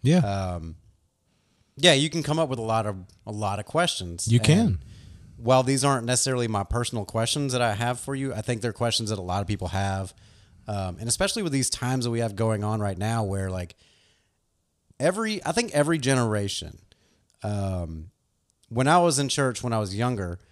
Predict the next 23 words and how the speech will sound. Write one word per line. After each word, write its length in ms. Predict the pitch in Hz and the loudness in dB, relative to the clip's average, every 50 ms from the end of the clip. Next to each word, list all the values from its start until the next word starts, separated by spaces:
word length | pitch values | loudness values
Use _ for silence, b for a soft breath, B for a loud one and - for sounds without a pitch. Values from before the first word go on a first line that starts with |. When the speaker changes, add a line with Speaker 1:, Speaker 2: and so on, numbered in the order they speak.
| _ _ _ _ _ _ _ _ - | _ _ _ _ _ _ _ _ -4
Speaker 2:
every, 320 | - 131 147 147 156 165 - | 0 2 2 2 2 0 0
all 200 | - 151 180 196 | 2 2 4 4
the 60 | 190 | 4
older 220 | 156 156 151 147 | 2 2 0 0
people 260 | 131 135 127 120 123 120 | 0 0 -2 -2 -2 -2
said, 420 | - - 117 107 101 92 92 98 | -2 0 0 0 0 -2 -2 -2
"Within 240 | 117 117 - 156 190 | -2 0 0 0 2
your 120 | 208 202 190 | 2 2 4
lifetime, 600 | 151 143 139 143 139 - - 127 110 101 98 98 | 4 4 4 4 2 0 0 0 0 0 0 0
you 120 | 101 110 | 2 2
will 100 | 110 113 | 2 2
see 240 | 110 - - 120 113 | 0 0 0 0 0
the 160 | 107 107 104 | 0 0 -2
end 220 | 85 104 101 101 95 | -2 -2 -4 -4 -4
of 80 | 87 80 | -6 -6
days." 440 | 92 82 71 - - - - - _ _ _ _ _ _ _ _ _ _ _ _ _ _ _ _ _ - | -8 -8 -8 -10 -10 -10 -10 -10 _ _ _ _ _ _ _ _ _ _ _ _ _ _ _ _ _ -6
And 100 | - 127 | -2 0
I 60 | 127 | 0
think 240 | 131 - 226 233 220 | 2 2 2 2 4
every 260 | 196 175 151 165 156 | 2 2 2 2 2
generation 560 | 127 123 135 117 107 107 113 120 113 - - 78 | 4 4 4 4 4 4 2 2 0 -2 -2 2
says 380 | - - - 113 120 113 98 - | 2 4 4 4 2 2 0 -2
that. 280 | 87 71 - - 165 | -6 -8 -10 -12 -16